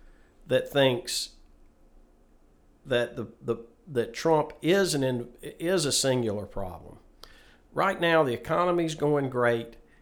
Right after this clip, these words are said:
if they're not satisfied with, with, with the direction of the, of the country, they're probably pointing at the president and his kind of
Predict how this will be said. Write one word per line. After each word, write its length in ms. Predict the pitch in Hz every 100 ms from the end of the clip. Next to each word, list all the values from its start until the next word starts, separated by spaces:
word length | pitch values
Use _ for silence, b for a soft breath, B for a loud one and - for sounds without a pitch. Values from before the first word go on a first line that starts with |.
| b
if 100 | 107
they're 200 | - 180
not 220 | 208 175 -
satisfied 800 | 156 151 147 - 147 135 131
with, 120 | 123 117 -
with, 180 | 117 117 -
with 260 | 123 113 113
the 240 | 110 107 -
direction 500 | 113 131 143 - 131
of 160 | 120 110
the, 80 | 110
of 240 | 117 113 110
the 240 | 107 104 - b b b b b b b -
country, 400 | - 156 147 127
they're 120 | 120 117
probably 520 | 175 180 170 127 117
pointing 420 | - 143 131 117
at 100 | 113
the 80 | -
president 600 | - 113 107 - 104 -
and 100 | 110
his 360 | 110 104 - - - - _ _ -
kind 220 | 120 113
of 140 | 104